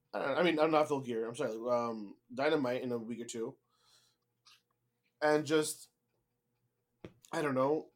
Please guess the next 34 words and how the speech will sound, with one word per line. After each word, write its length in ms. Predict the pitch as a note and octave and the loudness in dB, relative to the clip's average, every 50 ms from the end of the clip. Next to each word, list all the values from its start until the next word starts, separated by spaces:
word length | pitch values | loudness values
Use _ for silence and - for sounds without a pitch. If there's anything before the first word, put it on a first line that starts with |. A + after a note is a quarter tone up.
| _ G#2 | _ -20
draw 640 | G#2 A#2 A#2+ B2+ C3 C#3+ D3+ D#3+ E3 E3 E3+ F3+ F3 _ _ _ | -16 -10 -6 -2 0 0 2 0 0 -2 -6 -8 -10 _ _ _
or 540 | - A#2 A#2 A#2 A2+ A2 G#2+ G2+ F#2+ F#2 - _ | -6 -6 -4 -4 -4 -4 -6 -8 -10 -12 -14 _
non-finish 880 | A#2+ B2 B2+ B2+ C3+ D3 D#3 - D#3 D#3 D#3+ E3 E3 E3 E3+ E3+ - - - | -10 -4 -2 0 -2 -2 -2 -4 -4 -2 -2 -2 -4 -4 -8 -10 -12 -12 -12
or 180 | F#2+ - A2 | -14 -14 -14
something, 580 | A#2+ - D3+ D3+ D#3 D#3 E3+ F3 E3+ F3 F3 F3 _ _ _ _ _ _ _ _ _ _ E3 | -4 -2 -2 -2 -2 -2 -2 -2 -2 -4 -10 -12 _ _ _ _ _ _ _ _ _ _ -4
and 140 | D#3 D3+ | -2 0
then 120 | D#3+ E3 E3+ | 0 0 0
you 80 | F3 | -2
start 220 | F3+ - G#3 G3+ G3 | -2 -2 -2 -2 -2
to 40 | F#3 | -6
build 300 | F3+ E3 G3 G3+ F#3+ - | -4 0 0 0 2 2
that 200 | - C3 A#2 G#2+ | 0 0 0 -2
way. 160 | - B3 - - - _ _ _ _ | -6 -8 -10 -12 -16 _ _ _ _
Then 260 | B2 C#3 D3 C#3+ C#3 | -8 -6 -4 -2 0
that's 180 | C#3 D3+ D#3+ E3+ | 0 -2 -2 -2
when 80 | E3 E3 | -8 -10
you 60 | E3 | -8
start 240 | E3 F3 E3 D#3 D3 | -2 0 0 0 2
getting 340 | D3+ D3+ D3 D3 C#3+ D3 | 2 0 0 0 -4 -6
Kenny's 280 | D3 - D#3+ C#3 C#3+ C3+ | -6 -8 -6 -6 -6 -8
frustration 540 | C#3 C#3+ C#3+ - - D#3 D#3 D3+ - A2 G#2+ | -10 -10 -10 -8 -8 -8 -8 -8 -8 -12 -12
and 160 | A2 A2+ A2+ | -12 -12 -10
Kenny's 340 | - C3 C3 C#3 C3+ C3 C3 - - - - - _ _ _ _ _ | -6 -6 -4 -4 -4 -6 -8 -12 -20 -20 -20 -20 _ _ _ _ _
arrogance 600 | D#3 D#3+ D#3+ D#3 C#3+ B2+ B2 A#2+ G#2 G#2 A2 - C3 | 0 2 4 4 2 0 -2 -8 -10 -10 -12 -10 -8
and 140 | B2 B2+ | -8 -6
his, 380 | C#3+ C3+ B2+ C3 B2 B2 B2 - _ _ _ _ - | -4 -2 -2 -4 -4 -6 -12 -16 _ _ _ _ -10
"You're 240 | A#2 C3+ D3 D3+ D3 | -4 0 2 2 2
not 140 | D3 C#3+ | 2 -2
the 60 | D3 C#3 | -2 -2
best 240 | C3 C#3 C#3 B2+ | -2 -2 -2 0
wrestler 320 | C3+ C3+ C#3 - - D3+ C#3+ | -2 -4 -4 -2 -2 -2 -2
in 80 | C#3+ C#3 | 0 -2
the 60 | C#3 | 0
world." 380 | C3 D3+ D3+ C#3 B2 A2+ G#2+ | 2 4 4 4 2 0 -2